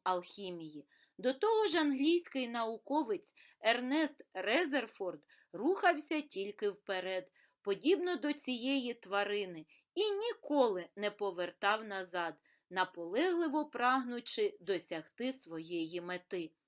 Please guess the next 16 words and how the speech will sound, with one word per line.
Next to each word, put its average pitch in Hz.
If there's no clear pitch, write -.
Він 415
народився 339
тридцятого 262
серпня 269
тисяча 370
вісімсот 254
сімдесят 220
першого 185
року 277
в 196
маленькому 294
селищі 349
на 214
островах 285
Нової 269
Зеландії 277